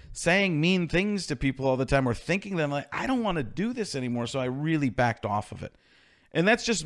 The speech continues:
the way more Twitter is. I've been, I need to get more into Instagram with the show and everything else I'm doing. I'm gonna get more into the Instagram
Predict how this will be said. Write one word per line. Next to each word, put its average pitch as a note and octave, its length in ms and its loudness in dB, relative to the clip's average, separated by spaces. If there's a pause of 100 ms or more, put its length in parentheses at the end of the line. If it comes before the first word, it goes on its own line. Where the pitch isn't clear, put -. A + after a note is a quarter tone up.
the D#3 60 0
way D#3 200 4
more C#3+ 220 0
Twitter B2+ 400 0
is. A#2 320 -2
I've B2 160 -4
been, B2+ 200 -4 (540)
I C3 60 0
need F3+ 140 4
to F#3 60 0
get D#3+ 180 4
more C#3+ 180 0
into C3 120 -2
Instagram B2+ 480 -2
with C3+ 120 0
the B2+ 80 0
show B2 420 4
and A2 120 -2 (360)
everything B2 260 0
else B2+ 200 -2
I'm B2 80 -2
doing. B2 260 0
I'm A2+ 140 -4
gonna A#2+ 160 -2
get A2+ 180 -6
more A#2+ 160 -2
into G#2+ 260 -4
the G#2 240 -6
Instagram A2 680 -4